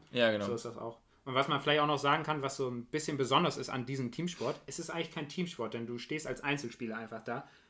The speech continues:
Speaker 2: und, äh, ein anderer verbessert dich einfach nicht. Also du spielst eigentlich alleine in der Offensive
Speaker 1: Genau, ja.
Speaker 2: zumindest. Und, ähm, das ist halt auch wirklich wichtig,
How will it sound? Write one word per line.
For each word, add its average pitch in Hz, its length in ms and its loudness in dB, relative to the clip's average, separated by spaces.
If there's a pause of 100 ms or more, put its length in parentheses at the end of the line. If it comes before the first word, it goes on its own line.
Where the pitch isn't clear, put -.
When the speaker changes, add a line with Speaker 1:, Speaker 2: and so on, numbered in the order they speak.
(120)
Speaker 2:
und, 123 280 -8
äh, 120 200 -2
ein 131 540 -16
anderer 135 300 0
verbessert 135 480 -2
dich 110 140 -10
einfach 110 220 -12
nicht. 107 260 -12
Also 113 240 -6 (960)
du 139 160 -6
spielst - 640 -4
eigentlich 143 360 0
alleine 113 400 -2 (160)
in 135 140 -4
der 120 100 -2
Offensive 135 300 6
Speaker 1:
Genau, 117 100 6
ja. 131 100 8
Speaker 2:
zumindest. 131 480 -2 (180)
Und, 131 400 -4
ähm, 123 380 -2 (760)
das - 160 -2
ist 180 160 0
halt 175 160 6
auch 156 200 0
wirklich 143 280 0
wichtig, 160 340 -4